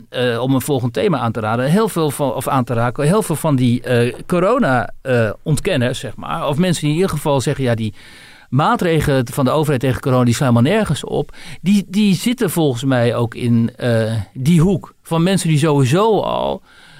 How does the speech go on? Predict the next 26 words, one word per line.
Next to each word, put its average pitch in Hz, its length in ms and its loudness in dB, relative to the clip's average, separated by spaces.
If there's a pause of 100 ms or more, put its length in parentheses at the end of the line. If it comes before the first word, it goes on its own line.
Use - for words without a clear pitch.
(140)
die 135 180 -4
overheid 180 460 0
wantrouwen 156 720 0
en 120 420 -4
intellectuelen 156 760 0
wantrouwen 160 540 0
en 131 100 0
de 135 60 4
media 175 420 2
wantrouwen, 151 520 0
omdat 160 440 0
ze 196 120 -4
ook 160 200 0
altijd 165 420 -2
door 180 180 2
die 175 120 0
overheid 151 460 0
en 214 140 0
het 185 80 0
bestuur 151 400 -2
en 226 180 2
de 190 80 4
media 135 640 0 (380)
en 226 160 0
die 214 120 2
universiteiten 160 1000 0